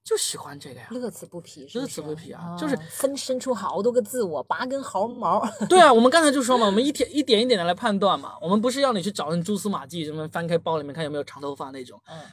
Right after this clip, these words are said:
Speaker 1: 就是说从一些日常行为里面，如果你发现有，有一个朋友，你，你，你认识一个，新认识一个男，男，男性朋友，或者我认识个女性朋友，
Speaker 2: 嗯。
Speaker 1: 你发现他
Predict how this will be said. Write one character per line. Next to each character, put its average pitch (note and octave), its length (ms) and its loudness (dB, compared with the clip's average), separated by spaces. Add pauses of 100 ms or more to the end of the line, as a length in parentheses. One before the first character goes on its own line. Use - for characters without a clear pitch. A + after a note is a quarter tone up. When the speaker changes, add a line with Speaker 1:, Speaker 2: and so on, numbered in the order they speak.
Speaker 1:
就 A#4 180 10
是 A#3 140 4
说 E3+ 280 0
从 E3+ 220 -8
一 G#3+ 140 -6
些 F#3 180 -2
日 G#3+ 120 -2
常 E3 180 -6
行 D3+ 160 -10
为 D3 80 -8
里 C3+ 80 -16
面， C3+ 160 -20 (280)
如 A3+ 260 0
果 D#3+ 220 -2
你 D3 100 -6
发 A3 160 -2
现 B3+ 100 -2
有， E3 140 -4 (380)
有 B2+ 60 -14
一 C#3+ 40 -14
个 D#3 100 -4
朋 D#3+ 180 -10
友， D#3+ 200 -8
你， D3+ 240 -12
你， D3+ 240 -14
你 D#3 160 -18
认 G#3+ 180 0
识 F3 160 -4
一 D#3 60 -4
个， E3+ 60 -2
新 G3 200 -6
认 G3 80 -4
识 E3+ 100 -4
一 D#3 60 -4
个 D#3 120 -2
男， D3 340 -10
男， D#3 240 -10 (100)
男 D3 160 -14
性 E3+ 160 -8
朋 C#3 160 -10
友， C3 220 -8
或 E3+ 100 -2
者 D3 80 0
我 C#3+ 100 -4
认 E3+ 140 -6
识 E3+ 60 -6
个 E3 80 -2
女 D3 100 -8
性 D3 140 -10
朋 C3+ 140 -14
友， B2+ 120 -14 (120)
Speaker 2:
嗯。 E3+ 300 -14
Speaker 1:
你 F3 220 -4
发 A3 300 0
现 A3 260 2
他 D#3 400 -6